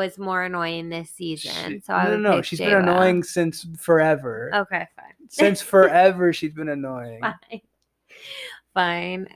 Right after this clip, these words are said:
Speaker 1: Okay, your turn.
Speaker 2: You have to just, I, I knew you had it. You couldn't, you had to.
Speaker 1: Yes.
Speaker 2: I wasn't trying to make you pick what I picked, but, like, come on. Come on. Come on.
Speaker 1: <laughs> Okay.
Speaker 2: All right. Uh, pizza toppings.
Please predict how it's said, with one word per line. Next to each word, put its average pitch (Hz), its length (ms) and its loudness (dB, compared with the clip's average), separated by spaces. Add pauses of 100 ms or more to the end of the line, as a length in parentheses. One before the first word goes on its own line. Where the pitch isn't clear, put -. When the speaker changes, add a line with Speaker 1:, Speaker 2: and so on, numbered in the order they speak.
Speaker 1:
Okay, 196 520 2
your 214 200 6
turn. 175 640 0
Speaker 2:
You 160 140 -6
have 180 100 -2
to 190 80 4
just, 185 160 -4 (420)
I, - 60 -6
I - 20 -2
knew 196 140 2
you 214 180 0
had 170 300 4
it. 113 200 -6
You 143 140 -2
couldn't, 190 220 2
you 175 100 2
had 190 280 4
to. 170 320 2 (200)
Speaker 1:
Yes. 240 720 4
Speaker 2:
I 233 160 2
wasn't 208 220 4
trying 226 160 8
to 202 80 4
make 180 200 4
you 175 280 -6
pick 180 280 -4
what 160 120 2
I 156 180 2
picked, 180 420 -8
but, 147 300 2
like, 131 380 -12 (560)
come - 160 -8
on. - 80 -16 (480)
Come 220 140 0
on. 110 100 -10 (840)
Come 180 160 -6
on. 339 220 0
Speaker 1:
<laughs> - 180 -2 (140)
Okay. 190 280 -8 (680)
Speaker 2:
All 170 80 -2
right. 143 180 -4 (1080)
Uh, 147 600 2 (140)
pizza 262 280 2
toppings. 135 680 0